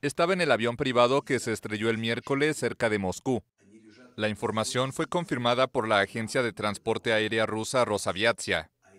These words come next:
Según ese servicio, en la lista de pasajeros también figuraba Dmitry Utkin, quien dirigía las operaciones de Wagner.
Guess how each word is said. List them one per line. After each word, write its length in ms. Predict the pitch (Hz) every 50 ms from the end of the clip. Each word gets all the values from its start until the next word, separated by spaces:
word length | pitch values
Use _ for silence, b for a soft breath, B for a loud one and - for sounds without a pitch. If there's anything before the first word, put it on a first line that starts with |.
| - _ _ _ _ _ _ _ _ _ _ _ _ _
Según 300 | - - 113 113 120 123
ese 200 | 127 117 - 131
servicio, 480 | - 135 120 104 117 120 120 - - 143
en 60 | 143
la 100 | 139 120
lista 300 | 107 110 107 - 139 123
de 120 | 113 107
pasajeros 680 | - 117 110 - 110 104 - 123 120 117 131 135 131
también 320 | - 143 127 135 143 151 147
figuraba 560 | - 175 143 123 113 110 113 110 123 131 139
Dmitry 560 | 127 123 107 104 104 104 - - 101 110 107
Utkin, 480 | 104 117 127 - - - 104 95 87 80 - - _ _ _
quien 200 | - 110 104 101
dirigía 460 | 107 104 107 101 - - 113 113 120
las 220 | 127 127 - -
operaciones 640 | 110 87 110 101 101 95 - - 107 104 104 101 92
de 80 | 90 95
Wagner. 520 | 87 95 110 110 - 104 95 85 82 -